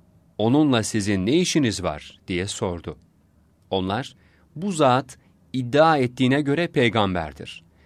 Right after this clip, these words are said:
Rabbinin emrini tebliğe fırsat bulmak için bizim kendisini korumamızı istiyor." dediler. Bücre, "Siz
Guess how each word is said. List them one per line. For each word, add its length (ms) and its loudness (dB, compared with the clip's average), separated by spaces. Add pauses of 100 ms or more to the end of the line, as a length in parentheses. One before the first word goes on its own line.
(220)
Rabbinin 460 4
emrini 500 0 (260)
tebliğe 480 0
fırsat 520 -4
bulmak 340 -4
için 340 -6 (320)
bizim 460 0 (240)
kendisini 560 0
korumamızı 560 2
istiyor." 600 -2 (200)
dediler. 520 -10 (460)
Bücre, 460 -4 (600)
"Siz 400 -4